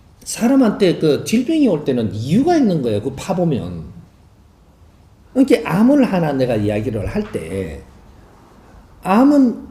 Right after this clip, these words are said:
언제 진단이 되느냐 하면, 내가 알게끔 해주는, 진단이 언제 되느냐 하면, 최고 많은 시간을 갖고 진단을 해갖고 내가 알 때는 칠 개월이에요.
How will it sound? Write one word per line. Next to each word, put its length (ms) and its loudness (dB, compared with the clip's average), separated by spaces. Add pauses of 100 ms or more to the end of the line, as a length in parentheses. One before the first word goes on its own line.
(120)
언제 560 4
진단이 1120 0
되느냐 460 0
하면, 300 -2
내가 400 2
알게끔 760 0
해주는, 840 -4 (240)
진단이 520 2
언제 300 0
되느냐 360 -2
하면, 380 -6 (580)
최고 420 0
많은 380 0
시간을 460 0
갖고 300 -2
진단을 600 -2
해갖고 400 -4
내가 280 -4
알 200 -8
때는 240 -6
칠 200 -4
개월이에요. 420 -4